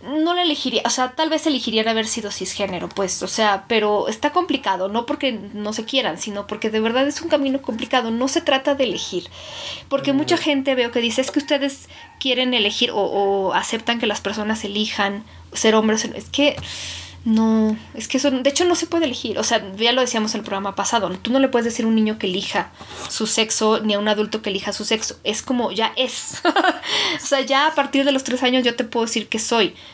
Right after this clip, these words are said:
Speaker 1: eh, no te puedo pedir que cambies o que elijas, simplemente es esta percepción que seguramente viene de muchas cosas, del cerebro, de nuestro lenguaje, que ya cuando está establecida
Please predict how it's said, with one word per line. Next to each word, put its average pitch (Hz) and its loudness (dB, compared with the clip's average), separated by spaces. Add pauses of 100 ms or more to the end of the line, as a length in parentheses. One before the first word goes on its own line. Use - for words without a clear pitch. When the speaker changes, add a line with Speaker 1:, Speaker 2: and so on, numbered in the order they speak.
(280)
Speaker 1:
eh, 202 0
no 220 2
te 247 0
puedo 254 0
pedir 220 0
que 220 -2
cambies 214 0
o 185 -8
que 196 -6
elijas, 208 -6 (120)
simplemente 269 2
es 220 -4
esta 254 -2
percepción 220 -2 (460)
que 220 -4
seguramente 269 4
viene 233 2
de 185 0
muchas 214 0
cosas, 208 -2
del 185 -4
cerebro, 202 2
de 190 -2
nuestro 180 -6
lenguaje, 196 0 (360)
que 226 0
ya 240 0 (220)
cuando 202 0
está 214 2
establecida 302 2